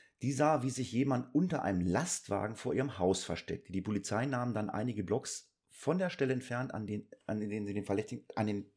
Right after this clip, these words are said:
an denen sie den Verdächtigen zuletzt verfolgten, äh, kurzzeitig eine Frau fest, also kein Mann, sie haben eine Frau festgenommen. Die Polizei hielt auch n-, dann noch kurz ein Auto an, äh, einen blauen Mercury oder L T D.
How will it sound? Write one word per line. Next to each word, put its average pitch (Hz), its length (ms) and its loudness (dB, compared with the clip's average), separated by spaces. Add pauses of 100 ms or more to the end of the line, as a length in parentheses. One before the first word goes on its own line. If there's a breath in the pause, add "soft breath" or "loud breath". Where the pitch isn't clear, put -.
(240)
an 117 200 -6
denen 113 200 -4
sie 104 80 -6
den 104 140 -2
Verdächtigen 101 360 -2
zuletzt 107 260 -2
verfolgten, 123 500 0 (640 loud breath)
äh, 117 320 4 (320)
kurzzeitig 147 500 0
eine 101 100 0
Frau - 300 0
fest, - 260 -4
also 90 160 2
kein 87 220 -4
Mann, 135 180 -2
sie 135 60 -6
haben 131 80 -4
eine 143 60 -4
Frau - 260 -6
festgenommen. - 560 -6 (300 loud breath)
Die 117 60 -2
Polizei 131 360 0
hielt 139 240 -2
auch 104 160 -2
n-, 135 160 -6
dann 113 400 -4
noch 113 180 -8
kurz - 260 -6
ein 85 140 0
Auto 180 320 2
an, 247 300 -2 (600 loud breath)
äh, 95 60 0
einen 95 840 0 (180)
blauen 110 680 2
Mercury 135 520 2
oder 82 260 0
L 117 200 2
T 98 180 -2
D. 139 400 -6